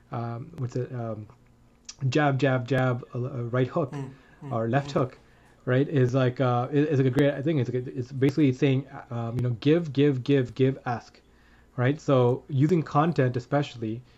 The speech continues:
Speaker 1: you can, you know, you know, uh, give people away your secrets, things that you've learned, things that have taken you, like, you know, uh, days, months, uh, of your time to learn,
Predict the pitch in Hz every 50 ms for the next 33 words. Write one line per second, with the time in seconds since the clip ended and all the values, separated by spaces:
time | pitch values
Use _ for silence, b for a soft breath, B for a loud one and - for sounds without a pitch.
0 | b b b b - 131 127 123 - 143 131 127 123 131 - - 131 127 127 117
1 | 135 - - 139 123 123 123 120 117 - - 139 127 127 113 98 - 160 190 180
2 | - 143 131 127 - - - _ - - - 135 127 147 151 143 131 123 - -
3 | 202 202 - 139 113 - - - - - - 170 202 190 170 160 147 127 131 131
4 | 117 110 120 147 160 143 113 - B B B B B B B - 175 208 202 208
5 | 190 - 170 160 - 165 160 156 151 147 135 127 123 123 120 - - 143 123 120
6 | 120 127 - - 131 131 131 127 127 _ - 120 135 143 156 156 160 156 143 127
7 | 120 123 123 131 147 156 143 - - 147 131 135 143 135 120 123 117 120 - -
8 | 123 127 135 139 127 127 117 104 107 113 117 123 139 175 180